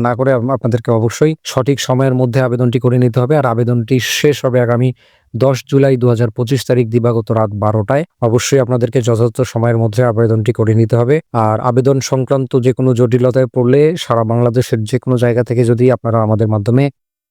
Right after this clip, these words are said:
সম্পূর্ণ নির্ভুলভাবে আবেদনটি করে নিতে চান, অবশ্যই আমাদের স্ক্রিনে দেওয়া WhatsApp নাম্বারে আমাদের সাথে যোগাযোগ করবেন। আমরা আপনার আবেদনটি সম্পূর্ণ নির্ভুলভাবে করে দিব। তো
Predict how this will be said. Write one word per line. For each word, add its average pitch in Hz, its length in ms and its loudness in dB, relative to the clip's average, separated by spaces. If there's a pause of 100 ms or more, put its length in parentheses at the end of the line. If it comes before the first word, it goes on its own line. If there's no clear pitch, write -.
(100)
সম্পূর্ণ 139 440 0 (140)
নির্ভুলভাবে 117 500 2
আবেদনটি 110 440 0
করে 104 200 0
নিতে 110 220 0
চান, 143 140 0 (420)
অবশ্যই 123 500 0
আমাদের 117 220 0 (120)
স্ক্রিনে 143 440 0
দেওয়া 120 240 4
WhatsApp 117 380 0
নাম্বারে 110 240 0
আমাদের 107 280 0
সাথে 107 220 0
যোগাযোগ 110 340 0
করবেন। 139 240 2 (480)
আমরা 123 260 2
আপনার 123 260 0
আবেদনটি 120 360 2 (160)
সম্পূর্ণ 123 360 0 (180)
নির্ভুলভাবে 120 600 2
করে 107 180 0
দিব। 113 120 0 (540)
তো 135 40 -4